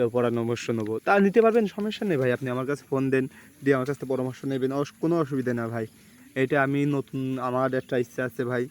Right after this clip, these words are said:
আমি যেহেতু নতুন উদ্যোক্তা, আর একজন নতুন উদ্যোক্তা যখন চলেও আমার কাছে ফোন দেবে,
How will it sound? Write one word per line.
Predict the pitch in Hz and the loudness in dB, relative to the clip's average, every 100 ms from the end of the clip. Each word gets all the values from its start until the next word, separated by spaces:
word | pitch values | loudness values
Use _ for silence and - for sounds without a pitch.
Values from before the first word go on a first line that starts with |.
| - - | -10 -8
আমি | 123 127 127 | -4 -4 0
যেহেতু | 131 127 139 | 0 0 -4
নতুন | 131 127 123 | -6 -4 -4
উদ্যোক্তা, | 123 120 123 110 127 | -4 -4 -6 -4 -4
আর | 123 | -2
একজন | 123 131 131 | -4 -4 -4
নতুন | 131 127 123 | -2 -4 -4
উদ্যোক্তা | 131 120 127 - 127 | -6 -4 -6 -4 -4
যখন | 123 127 | -2 -4
চলেও | 127 131 127 123 123 | -4 -2 0 0 0
আমার | 120 120 | -2 -4
কাছে | 120 117 - | -8 -10 -10
ফোন | 123 | -6
দেবে, | 120 | -4